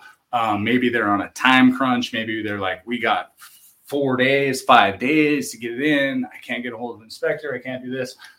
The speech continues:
So then they just say, "Oh, well, we don't need one. I know basically, you know, general construction practices and how a house is built, right? And, and we'll be okay. I'll check it out when I get there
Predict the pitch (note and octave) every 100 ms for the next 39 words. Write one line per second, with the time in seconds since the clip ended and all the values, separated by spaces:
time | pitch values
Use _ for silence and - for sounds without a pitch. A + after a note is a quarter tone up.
0 | _ _ A#2 A#2 A#2+ A#2+ A#2+ B2 - A2
1 | G2+ G#2 - C#3 B2+ B2+ B2 B2+ B2 A#2+
2 | A2 G2 F2+ F#2 A2+ B2 B2 A2+ G#2+ G#2
3 | - _ _ _ _ C3+ B2+ C3 B2 B2+
4 | A#2 A#2 A#2+ A#2+ _ - F#3 C#3 B2 B2+
5 | C#3+ C3+ B2 A#2+ B2 A#2+ A#2+ A#2 A#2 B2
6 | A2 A#2+ G#2+ G2+ A#2+ G#2 A2 A2 G#2 G2+
7 | G#2 G2 A2 G#2 F#2 G#2 G2+ G#2 A2+ A2
8 | G2+ A#2 D3 C#3+ B2+ B2+ B2 A2 F#2+ G#2
9 | G2+ G#2 - A2+ A2+ A2 G#2+ G2+ G2+ G2
10 | A2 B2+ B2+ B2+